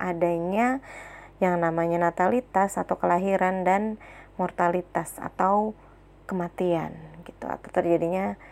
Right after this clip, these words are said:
migrasi. Oke, siap-siap untuk kuis yang pertama ya anak-anak. Siapkan jarinya,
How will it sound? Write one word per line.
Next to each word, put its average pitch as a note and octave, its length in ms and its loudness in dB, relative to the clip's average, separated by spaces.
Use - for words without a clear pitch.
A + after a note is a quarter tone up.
migrasi. E3+ 800 -6
Oke, E4+ 260 4
siap-siap C4+ 720 4
untuk A3 400 0
kuis G#4 240 4
yang A3+ 220 6
pertama E3+ 720 0
ya F3 300 0
anak-anak. E3+ 480 -6
Siapkan G3+ 580 0
jarinya, F#3 720 4